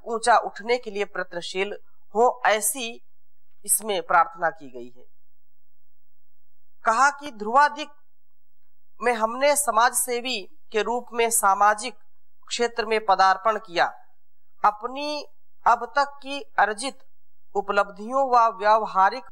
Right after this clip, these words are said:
प्रयोगों को किया। यह परीक्षण किया कि सद्व्यवहार सहचारिता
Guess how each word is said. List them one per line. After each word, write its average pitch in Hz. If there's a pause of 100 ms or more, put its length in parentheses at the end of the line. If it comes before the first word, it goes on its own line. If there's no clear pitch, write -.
(120)
प्रयोगों 196
को 240
किया। 202 (520)
यह 269
परीक्षण 233
किया 254
कि 247
सद्व्यवहार 208
सहचारिता 196